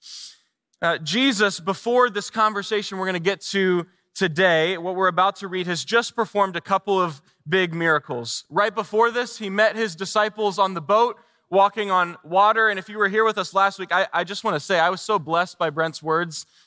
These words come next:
uh, last week that he shared with all of us, uh, in, in, in terms of Jesus walking on the water and what that means,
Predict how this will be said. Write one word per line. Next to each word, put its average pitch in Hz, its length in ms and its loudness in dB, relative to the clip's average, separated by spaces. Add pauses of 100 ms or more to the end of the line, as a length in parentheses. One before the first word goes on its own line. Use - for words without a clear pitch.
(120)
uh, 151 140 2
last 160 320 0
week 165 160 -10
that 160 100 -4
he 151 60 -4
shared 160 320 2
with 147 120 -6
all 156 160 2
of 151 80 -2
us, - 340 -4
uh, 143 420 2
in, 147 220 -6
in, 147 240 -6 (180)
in 147 160 -4
terms 165 260 -2
of 147 80 -6
Jesus 156 380 -4
walking 160 320 0
on 151 120 -4
the 139 80 -8
water 151 340 0
and 139 100 -8
what 147 140 -6
that 135 140 -4
means, 147 420 -6